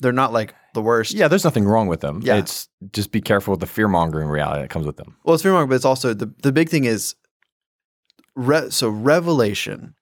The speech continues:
Speaker 1: is intentionally very hard to interpret.
Speaker 2: Mm-hmm.
Speaker 1: It is the mo-, you can say Revelation and then the end of Daniel are, like, the two most difficult Bible passages to interpret.
Speaker 2: Yeah.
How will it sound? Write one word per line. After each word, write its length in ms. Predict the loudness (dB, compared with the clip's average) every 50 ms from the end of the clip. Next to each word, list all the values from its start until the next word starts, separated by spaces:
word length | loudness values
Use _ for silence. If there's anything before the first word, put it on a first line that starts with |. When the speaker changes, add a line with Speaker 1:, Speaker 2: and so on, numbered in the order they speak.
| _ _ -4
Speaker 1:
is 480 | -2 0 0 0 0 -2 -4 -6 -8 -10 _ _ _ _ _ _ _ _ _ _ _ _ -2 0 0 0
intentionally 1160 | 0 -4 -6 -8 -8 -2 0 2 4 4 4 2 2 0 0 0 0 0 -2 -6 -8 -12 -14 _ _ _ -16
very 440 | -10 -4 0 2 4 4 4 4 2
hard 520 | 0 0 0 0 2 2 2 0 -2 -4 -10 _ -10
to 400 | -8 -6 -6 -6 -6 -6 -8 -10 _ _ _ -10
interpret. 640 | -8 -8 -8 -8 -8 -8 -8 -10 -12 -14 -14 -16 -20 _ _ -10
Speaker 2:
Mm-hmm. 220 | -8 -4 -2 -2
Speaker 1:
It 80 | 0 0
is 240 | 0 -2 -4 -6
the 240 | -2 2 4 4 4
mo-, 260 | 4 4 2 2 2 2
you 140 | 0 0 2
can 120 | 2 0
say 180 | 2 2 2 2
Revelation 640 | 4 2 2 2 2 2 2 2 2 2 0 0
and 180 | 0 0 -2 -2
then 220 | -2 -2 -4 -8 -6 -2
the 160 | 0 0 2
end 200 | 2 0 2 0
of 120 | 0 0 0
Daniel 480 | 0 0 0 -2 -4 -6 -8 -8 -8 -4
are, 140 | 0 2 2
like, 140 | 2 2 0
the 80 | -4 -6
two 280 | -4 0 2 2 2
most 400 | 4 4 4 2 2 0 -4 -14 _ _ _ _ _ _ _
difficult 520 | 0 0 0 0 0 -2 0 0 -2 -2 -2
Bible 460 | -2 0 0 2 2 2 2 0 -2 -6 -18 -20 -18 -18 -18 -18 -20 -20 -20 _ _
passages 640 | -4 -2 -2 0 -2 -4 -4 -4 -2 -2 -2 -2 -4
to 340 | -8 -6 -4 0 0 0 0
interpret. 540 | 0 -2 -4 -4 -4 -4 -4 -2 -2 -2 -2
Speaker 2:
Yeah. 160 | -2 -4 -6